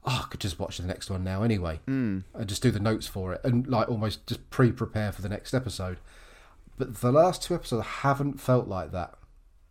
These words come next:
Speaker 1: I think, I think it's because I, I think it could be better. And I, I don't know. I, I,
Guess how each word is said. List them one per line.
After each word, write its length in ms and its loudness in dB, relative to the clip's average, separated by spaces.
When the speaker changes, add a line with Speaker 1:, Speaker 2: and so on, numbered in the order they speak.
Speaker 1:
I 60 0
think, 300 -4
I 60 2
think 260 2
it's 100 0
because 440 4
I, 200 2
I 60 -2
think 580 -2
it 200 -6
could 360 -2
be 140 2
better. 500 -2
And 480 0
I, 140 -2
I 40 0
don't 220 -2
know. 300 -4
I, 120 -14
I, 340 -2